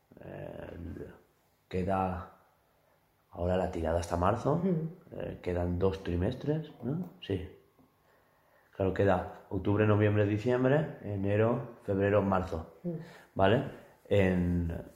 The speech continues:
Speaker 1: se han revelado todos eso, los reportes fiscales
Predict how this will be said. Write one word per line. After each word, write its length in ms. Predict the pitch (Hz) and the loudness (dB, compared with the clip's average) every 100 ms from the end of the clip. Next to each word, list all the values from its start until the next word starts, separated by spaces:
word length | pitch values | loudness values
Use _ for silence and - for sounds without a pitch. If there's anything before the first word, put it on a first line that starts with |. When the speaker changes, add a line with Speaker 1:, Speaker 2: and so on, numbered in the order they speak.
| - | -16
Speaker 1:
se 240 | - 101 | -6 -2
han 460 | 95 95 92 95 92 | 0 0 0 0 0
revelado 500 | 98 98 98 98 95 | 2 4 4 4 2
todos 500 | 98 98 98 95 92 - - | 2 2 4 2 0 -6 -8
eso, 260 | 95 92 98 - | -6 -6 -8 -8
los 160 | 92 87 | -2 0
reportes 520 | 87 87 92 92 90 | 2 4 4 4 -2
fiscales 720 | - 90 92 104 107 113 - | -2 -2 4 6 6 2 -4